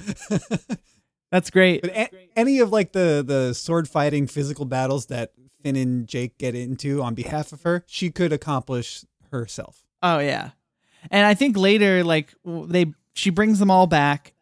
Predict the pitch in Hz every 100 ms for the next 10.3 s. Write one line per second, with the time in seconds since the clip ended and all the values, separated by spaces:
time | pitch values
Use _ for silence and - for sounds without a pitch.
0 | - 185 196 165 143 143 135 139 - 160
1 | 170 175 165 - 165 156 151 151 143 151
2 | - 214 - 190 175 147 143 - - 190
3 | 185 180 180 160 160 151 143 135 151 135
4 | 143 _ _ _ _ _ 170 165 160 -
5 | - 160 151 147 139 _ - 170 160 -
6 | - 151 147 139 139 - _ - 196 220
7 | 190 190 - 165 175 156 139 143 156 147
8 | 139 147 139 131 - _ _ - 156 165
9 | - - - 170 151 151 147 - 147 135
10 | 131 139